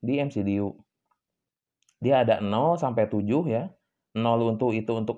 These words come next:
nol, nol persen dari trim. Kalau misalkan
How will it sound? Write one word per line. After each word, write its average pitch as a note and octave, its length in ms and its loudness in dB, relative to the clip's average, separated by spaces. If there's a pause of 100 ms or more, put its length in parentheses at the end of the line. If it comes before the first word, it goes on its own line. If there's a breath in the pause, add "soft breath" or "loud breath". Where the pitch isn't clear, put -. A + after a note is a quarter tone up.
nol, A2 240 -2
nol A2 240 -2
persen F#3+ 640 -4
dari A2+ 320 0
trim. C3+ 400 -2 (480)
Kalau A#2 240 0
misalkan A#2 640 -2